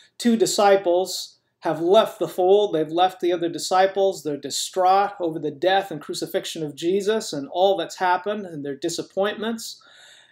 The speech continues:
and their confusion over portions of Scripture that they can't seem to understand. And so they're traveling, for some reason we do not know,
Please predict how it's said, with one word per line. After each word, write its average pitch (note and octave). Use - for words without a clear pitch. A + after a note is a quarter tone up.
and D3
their D3+
confusion G#3+
over D#3+
portions F#3+
of D3+
Scripture F#3+
that D#3
they E3+
can't E3+
seem F3+
to D#3+
understand. E3+
And D#3+
so G3
they're F3+
traveling, F#3
for E3+
some F#3
reason F3+
we E3+
do F3+
not F3
know, E3+